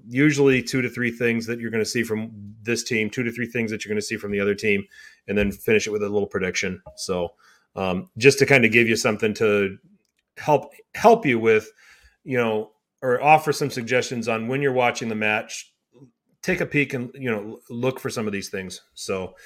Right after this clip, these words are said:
and I have on when, when I get the time to, um, I'll retweet, I'll retweet the takes that I had before the game and say, "Okay, yeah, no, I, I blew this one. I didn't get this one nearly like the Milan derby. I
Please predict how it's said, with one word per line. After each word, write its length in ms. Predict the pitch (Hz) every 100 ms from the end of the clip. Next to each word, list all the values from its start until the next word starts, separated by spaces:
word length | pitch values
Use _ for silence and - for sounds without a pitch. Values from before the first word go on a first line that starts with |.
| - - - 113
and 300 | 117 117 - _ - _ -
I 80 | 117
have 420 | 131 127 135 127 -
on 260 | 123 120 113
when, 240 | 117 117
when 120 | 113
I 60 | 107
get 120 | 104
the 60 | -
time 240 | 139 190
to, 280 | - 113 - - - _ _ 120
um, 560 | 113 107 107 107 - _ 139
I'll 300 | 139 - - _ _ _ -
retweet, 600 | 123 143 139 139 131 131 _ _ _ _ _ _ 123
I'll 100 | 127
retweet 380 | 143 143 139
the 60 | 123
takes 280 | 127 123 117
that 100 | 120
I 80 | 110
had 220 | 113 107
before 240 | 107 117
the 80 | 107
game 360 | 104 110 113 110
and 540 | 107 107 107 107 104 - -
say, 300 | - 107 110
"Okay, 320 | 113 113 110
yeah, 320 | 113 120 123
no, 240 | 123 156 127
I, 220 | 131 117 - -
I 100 | 139
blew 200 | 127 127
this 240 | 107 104
one. 160 | 104 117
I 60 | 113
didn't 260 | 120 113
get 160 | 117 117
this 220 | 113 -
one 220 | 117 110
nearly 400 | 117 113 110 110 113
like 200 | 113 120
the 140 | 110
Milan 420 | 110 131 156 139
derby. 280 | 110 92 95
I 200 | 101 98